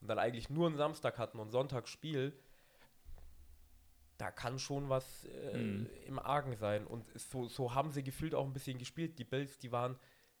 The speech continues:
Speaker 1: die waren nicht so, so, so knusprig wie die Wochen davor.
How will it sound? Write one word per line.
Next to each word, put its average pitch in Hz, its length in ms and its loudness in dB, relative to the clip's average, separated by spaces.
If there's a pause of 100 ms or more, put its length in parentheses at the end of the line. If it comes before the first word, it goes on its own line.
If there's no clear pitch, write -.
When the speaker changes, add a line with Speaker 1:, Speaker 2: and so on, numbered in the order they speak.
(180)
Speaker 1:
die 120 120 -2
waren 139 280 6
nicht 139 180 -2
so, 120 400 0
so, 110 420 -2 (460)
so - 160 -8
knusprig - 720 -2 (280)
wie 113 220 -10
die 120 160 -4
Wochen 131 280 8
davor. 139 500 4